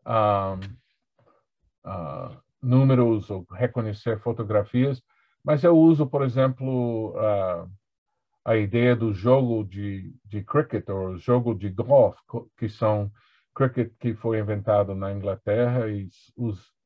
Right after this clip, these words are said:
jogado na Inglaterra e na, na Ásia, na Austrália. É um jogo que eu simplesmente não entendo. Não porque eu sou estúpido, porque não tem utilidade para mim, eu não preciso conhecer.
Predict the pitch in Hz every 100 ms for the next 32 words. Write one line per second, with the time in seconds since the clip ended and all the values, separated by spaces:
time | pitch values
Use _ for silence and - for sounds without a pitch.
0 | _ - - 110 107 104 107 107 104 101
1 | 107 104 98 104 110 110 110 98 98 95
2 | 90 - 104 90 120 120 104 98 90 92
3 | 92 - 113 120 120 113 104 _ _ _
4 | _ _ _ 117 113 139 120 123 135 139
5 | 127 131 123 120 117 120 113 104 113 104
6 | 113 104 107 107 113 113 104 82 95 _
7 | 127 123 123 113 113 104 - 107 104 127
8 | 117 120 117 120 123 113 120 123 127 127
9 | 123 120 120 120 _ _ _ _ - _
10 | _ _ _ _ - 131 - 135 123 120
11 | 123 107 104 95 87 98 107 113 107 127
12 | 123 113 98 87 - - -